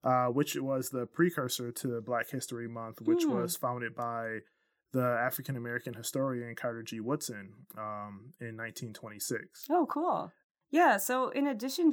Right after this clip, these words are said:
Speaker 2: to her devotion to kinda, like, women's rights and children's rights, she was very interested in expanding recognition and opportunities for African Americans. She was a lifetime member of the N double A C P,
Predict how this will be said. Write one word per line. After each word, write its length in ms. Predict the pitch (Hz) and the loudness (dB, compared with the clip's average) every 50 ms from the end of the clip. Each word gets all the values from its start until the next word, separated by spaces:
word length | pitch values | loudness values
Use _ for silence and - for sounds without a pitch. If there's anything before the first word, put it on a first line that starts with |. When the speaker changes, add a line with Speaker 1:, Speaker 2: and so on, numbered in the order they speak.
| - - | 6 4
Speaker 2:
to 440 | 254 240 233 226 220 220 214 - - - _ - - - | 2 2 4 4 4 2 2 0 -2 -6 _ -20 -10 -6
her 580 | - 220 220 220 220 214 208 208 196 190 185 - - _ - | -2 -2 0 0 0 0 0 0 -2 -2 -4 -6 -8 _ -6
devotion 640 | 214 208 180 180 170 190 - - 214 190 185 185 185 - | -4 0 2 2 0 0 0 -2 -2 -2 -2 -2 -4 -2
to 480 | - 180 170 165 165 165 165 165 - - - | 0 2 2 2 2 0 0 -2 -4 -6 -6
kinda, 240 | - 196 185 175 165 | -6 -4 -2 -2 -2
like, 220 | 165 - - - | -4 -6 -2 0
women's 340 | 240 285 320 320 294 285 262 | 4 6 6 8 6 6 4
rights 340 | 277 262 240 240 233 233 - | 2 2 0 0 -2 -2 -4
and 160 | 185 185 - - _ - | -6 -6 -8 -10 _ -6
children's 420 | - 269 262 233 254 254 240 214 | -2 0 0 2 0 0 -2 0
rights, 460 | 220 220 220 214 208 202 - - - - - _ _ _ _ _ _ _ | 2 2 2 2 0 -4 -8 -12 -14 -18 -20 _ _ _ _ _ _ _
she 240 | - - - 247 254 | -2 2 4 4 6
was 280 | 233 247 247 220 220 - | 4 2 0 -2 -4 -4
very 340 | - 190 196 202 214 208 - | 0 2 2 2 2 2 0
interested 640 | 196 202 - 208 190 185 185 - 190 190 185 185 | -2 -2 -2 -2 -4 -4 -4 -4 -4 -4 -4 -4
in 380 | - - 185 175 175 175 170 - | -4 -2 -2 -2 -2 -2 -4 -4
expanding 720 | - 185 - - - 180 180 185 185 185 185 185 185 - | -4 -6 -6 -4 -2 -2 0 0 0 0 0 0 0 -2
recognition 680 | - 185 180 - 180 175 175 185 185 - 202 190 190 | -2 -4 -4 -4 -4 -4 -4 -4 -4 -2 -2 -2 -2
and 100 | 180 170 | -2 0
opportunities 840 | - - 185 185 190 180 - 190 185 185 180 175 175 170 170 - - | 0 0 0 -2 -4 -6 -4 -4 -2 -2 0 0 -2 -2 -4 -6 -6
for 340 | - 170 165 165 170 170 - - | -6 -4 -4 -4 -6 -6 -4 -4
African 320 | 190 190 180 185 - 170 | -4 -4 -4 -6 -8 -4
Americans. 800 | 175 175 170 196 226 240 247 - 269 262 262 262 269 269 - - - _ _ _ _ _ _ _ _ | -2 -2 0 2 2 0 0 0 0 2 2 0 0 -2 -6 -10 -16 _ _ _ _ _ _ _ _
She 180 | - - 240 226 | -2 2 2 4
was 100 | 208 190 | 4 4
a 40 | 185 | 4
lifetime 480 | 175 180 180 190 185 - 202 185 185 185 | 4 4 4 2 2 0 0 0 0 0
member 300 | 175 180 185 185 180 170 | -2 -2 0 0 0 0
of 200 | 170 165 165 165 | -2 -4 -4 -2
the 300 | 170 170 160 160 156 - | 0 0 0 0 -2 -4
N 140 | - - 185 | -4 -2 -2
double 260 | 180 180 170 165 165 | 0 0 -2 -2 -2
A 120 | 160 160 165 | -2 -2 -4
C 180 | - - 170 | -4 -6 -8
P, 420 | 170 - - 196 202 202 208 220 | -6 -4 -4 -4 -4 -4 -6 -8